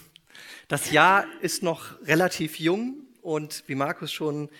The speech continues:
angedeutet hat, starten wir jetzt in eine Allianz-Gebetswoche. Und das ist eine Woche, in der in Deutschland, aber auch weltweit ganz viele Christen zusammenkommen, um sich besonders die Zeit nehmen, zusammen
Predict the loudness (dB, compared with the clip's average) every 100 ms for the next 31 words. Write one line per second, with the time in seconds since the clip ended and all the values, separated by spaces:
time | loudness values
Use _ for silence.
0 | -20 -6 -4 -2 -2 -2 -2 -4 -6 -4
1 | -2 -2 -4 -6 -6 -8 -12 -10 -8 -6
2 | -2 0 0 -2 -4 -6 -2 -2 -4 -12
3 | -12 -12 -16 _ -20 -20 _ -6 -4 0
4 | 2 2 0 0 -2 2 4 4 2 -4
5 | -2 2 4 2 -2 -2 -2 -2 -4 -4
6 | -4 -6 0 2 2 0 0 0 -2 -12
7 | -18 -20 -20 -6 -4 -4 0 2 2 0
8 | -4 -4 -6 -6 -8 -8 -2 0 -2 -4
9 | -4 -4 -6 -10 -8 -4 -2 -2 -4 -8
10 | -2 0 0 -4 -6 -6 -10 -14 -20 _
11 | -12 -8 0 0 0 -4